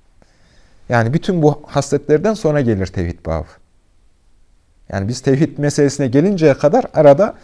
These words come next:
e, iman, amel var bak. İman, ilim, amel. En son tevhid. Bakın o babda getirdiği Rahman azatlıları diye, e,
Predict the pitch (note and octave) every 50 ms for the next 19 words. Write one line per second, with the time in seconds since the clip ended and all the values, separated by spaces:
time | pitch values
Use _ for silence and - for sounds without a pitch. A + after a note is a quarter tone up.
0 | - - - - - - - B2+ C3 C3 B2 B2 B2+ B2+ B2+ B2+ C3 B2+ - -
1 | - - - _ B2 C3 C#3+ C#3 D3 E3+ G#3 C4+ C#4 - - - - B2 C3+ C#3
2 | D3+ E3+ G#3 G3 D3+ A#2+ G2+ G2 F2+ F2 E2+ - - - _ - - - B2 D3
3 | C#3+ C#3+ E3 G3 A#3+ A#3+ - - D#3 D#3 F3 G#3 - - - D3+ D#3 C3+ A2+ G2
4 | - - - - - - - _ - - - - - - - - - - - -
5 | - - - - - E3 G3+ A#3 A3+ A3+ B3+ B3 B3 B3 A3 F#3+ F#3+ F#3+ G3 -
6 | - - - - - - _ _ _ _ _ _ - - - - _ _ - -
7 | F#3 F#3+ - G3+ E3 - - G#3 A3+ A3 G3+ F#3 F3+ - - - G#3 G#3 G3 E3+
8 | F3+ E3+ E3+ - E3+ D#3 D3+ E3 F#3+ G#3 - - - - - - C#3 D#3+ E3 E3+
9 | F3 F#3 F#3+ G3+ G#3+ F#3 - - D#3 D3+ D3+ D#3 C#3+ D#3+ D#3+ D#3 - D#3+ D#3 D#3
10 | D#3 D#3+ F3 E3+ C#3 C3+ C#3 E3+ F#3 F#3+ - - _ _ - - - C3+ B2 A#2+
11 | A#2+ A#2+ A#2+ A#2+ A#2+ A#2